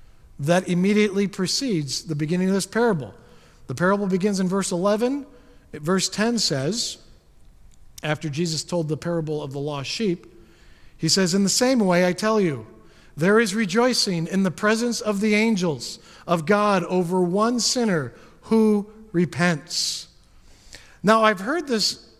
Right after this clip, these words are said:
verse quoted to explain to us that, hey, when a person comes to faith, the angels rejoice. That's not what the verse says. If you look again at the verse, it says,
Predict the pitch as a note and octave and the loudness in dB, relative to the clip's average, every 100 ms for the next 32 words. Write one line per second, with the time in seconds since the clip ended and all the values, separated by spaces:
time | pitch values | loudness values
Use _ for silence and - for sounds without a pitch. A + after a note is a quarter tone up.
0 | _ - D3+ F#3 G3+ - - A3 F#3+ E3+ | _ -10 -2 -2 -2 -6 -6 0 2 2
1 | G#3 - - - - - - A3+ A3 - | -2 -4 -20 -20 -20 -14 0 0 0 -6
2 | B3+ C#4+ D4+ C4 A#3 D3+ C#3+ F3 - G#3 | 0 2 2 0 -2 -2 -2 -4 0 2
3 | G3+ B3+ G3 F#3+ G3 F#3+ D#4 F4 D4 A#3 | 2 2 2 0 0 -2 -2 -2 -2 0
4 | A#3 F#3+ F3+ - B3 A3 B3+ A#3+ B3+ D#4 | -2 -2 -4 0 0 0 -4 -2 0 0
5 | C#4+ G3 C3+ A2+ - - - - - F#3 | 2 0 0 -4 -10 -10 -18 -20 -2 2
6 | G#3 C4 C#4 D#3+ B2+ - - - - - | 2 2 2 0 -4 -4 -2 -4 -10 -20
7 | _ - - - - - - A#3+ - F3+ | _ -20 -20 -20 -20 -12 0 0 0 -4
8 | F#3+ D4 E4 B3 A#3+ G#3 C#4 C4 - - | 0 0 0 -4 -4 -4 -2 -2 -2 0
9 | D4 C3+ G#2 - - - - - - - | -2 -2 -8 -8 -6 -8 -14 -20 -20 -20
10 | - - - F3 G#3+ B3 D4 A3+ A#3 D#4 | -20 -12 -4 0 2 2 0 0 2 2
11 | A3 F#3+ D#3 E3 B3 - F#3 E3+ - G#3 | 0 -2 0 0 0 -2 -6 -4 0 2
12 | A#3+ C#4+ - | 2 0 -6